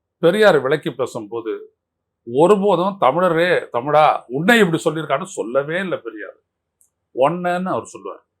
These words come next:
எதிர இருக்கிற மக்களை பார்த்து உன்னை என்னான்னு எழுதி வச்சிருக்கிறான் பாருன்னுவாரு. இப்ப இந்த மாதிரி, அஹ், யாரு பிற-, பிறப்பின் அடிப்படையில் இது பண்றதெல்லாம் வந்துட்டு மனுஸ்மிருதி, ஸ்ருதியை தனியா, ஸ்மிருதியை தனியா பிரிச்சு பேசும்போது இந்த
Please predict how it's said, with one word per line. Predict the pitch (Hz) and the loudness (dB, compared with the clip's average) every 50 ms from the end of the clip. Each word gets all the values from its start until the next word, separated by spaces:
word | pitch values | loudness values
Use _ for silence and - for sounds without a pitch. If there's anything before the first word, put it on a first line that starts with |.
| _ _ _ _ _ _ _ _ _ _ _ - | _ _ _ _ _ _ _ _ _ _ _ -8
எதிர | 117 127 139 185 185 | -6 -2 0 0 2
இருக்கிற | 180 165 147 143 135 | 2 2 2 2 -2
மக்களை | 123 123 123 - 160 151 147 | -2 -2 -4 -2 -2 -2 0
பார்த்து | 143 135 135 170 135 | 0 -2 0 0 -2
உன்னை | 120 113 110 113 98 104 | -2 -2 -4 -4 -4 -2
என்னான்னு | 123 147 180 190 190 190 196 202 185 | -2 -2 0 0 0 2 2 2 2
எழுதி | 151 143 151 160 165 | 0 0 0 0 -2
வச்சிருக்கிறான் | 147 131 - - 120 117 - - 107 104 - - | -2 -4 -4 -6 -6 -6 -4 -4 -6 -6 -6 -4
பாருன்னுவாரு. | - 113 110 113 110 110 113 113 - 101 - - _ _ _ _ _ _ _ | -2 -2 -2 -2 -2 -6 -8 -10 -14 -20 -20 -20 _ _ _ _ _ _ _
இப்ப | - 139 - - | -12 -8 -4 -4
இந்த | 139 127 135 | -4 -4 -2
மாதிரி, | 131 135 147 147 147 | -2 0 2 4 4
அஹ், | 135 127 123 117 - 127 120 120 120 117 117 _ _ _ _ _ | 4 2 0 -2 -4 -6 -6 -4 -4 -6 -8 _ _ _ _ _
யாரு | - 139 131 139 143 139 139 135 127 127 123 - - | -2 2 4 4 4 4 2 0 0 -2 -4 -6 -2
பிற-, | - 156 165 147 - - | 0 0 0 0 2 2
பிறப்பின் | 165 170 165 170 175 151 139 | 2 2 2 2 -2 -4 -2
அடிப்படையில் | 135 147 - 151 143 139 135 127 | -4 -4 -4 -4 -2 -2 -2 -2
இது | 123 131 131 | -4 -6 -6
பண்றதெல்லாம் | 131 117 123 120 117 117 123 131 127 | -8 -8 -8 -6 -6 -6 -4 -4 -4
வந்துட்டு | 120 147 170 151 127 | -4 -4 -6 -4 -4
மனுஸ்மிருதி, | 123 143 147 - - - - 139 131 - - 160 127 98 - _ _ _ _ _ _ _ _ _ _ _ _ _ _ _ _ _ _ - | -4 -4 -6 -6 -8 -10 -8 -8 -8 -4 -4 -6 -6 -6 -12 _ _ _ _ _ _ _ _ _ _ _ _ _ _ _ _ _ _ -14
ஸ்ருதியை | - - 165 175 180 175 - 214 233 226 185 | -6 -2 2 2 2 2 0 2 2 4 4
தனியா, | 165 139 139 131 131 135 151 180 175 - | 2 2 0 -2 -2 -2 -2 -4 -4 -10
ஸ்மிருதியை | - - - 139 151 165 - 214 208 170 | -14 -12 -6 -2 -2 -2 0 0 -2 0
தனியா | 151 135 127 127 127 131 | 0 -2 -4 -2 -4 -4
பிரிச்சு | 143 - - - 170 165 170 170 135 | -4 -4 -6 -8 -6 -6 -6 -8 -6
பேசும்போது | 123 127 113 113 117 110 104 107 110 107 110 113 120 139 151 - - - _ _ - - _ _ _ | -4 -6 -6 -6 -8 -12 -10 -8 -8 -6 -6 -6 -8 -8 -10 -12 -14 -20 _ _ -20 -20 _ _ _
இந்த | - 143 139 131 | -16 -10 -4 -2